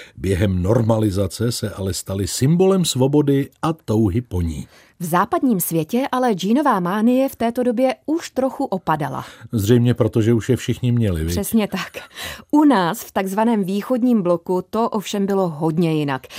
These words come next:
Speaker 2: Eh, tady se džíny kupovaly v tuzexu a v rámci šedé ekonomiky se s nimi vesele šmelilo.
Speaker 1: Do Evropy se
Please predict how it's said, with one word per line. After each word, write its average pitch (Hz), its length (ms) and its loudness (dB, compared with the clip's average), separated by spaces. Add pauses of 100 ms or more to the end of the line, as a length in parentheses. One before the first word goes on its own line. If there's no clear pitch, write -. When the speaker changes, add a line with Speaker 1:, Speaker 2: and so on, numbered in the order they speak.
(240)
Speaker 2:
Eh, 175 200 0
tady 220 220 2
se 277 140 0
džíny 220 300 2
kupovaly 240 400 0
v - 80 -6
tuzexu 185 680 -2
a 170 140 -2
v 156 80 -4
rámci 180 440 0
šedé 226 440 0
ekonomiky 190 720 0 (200)
se 277 200 -2
s - 100 -6
nimi 254 280 4
vesele 196 440 -2
šmelilo. 147 600 -2 (440)
Speaker 1:
Do 127 120 -2
Evropy 185 400 0
se 156 260 0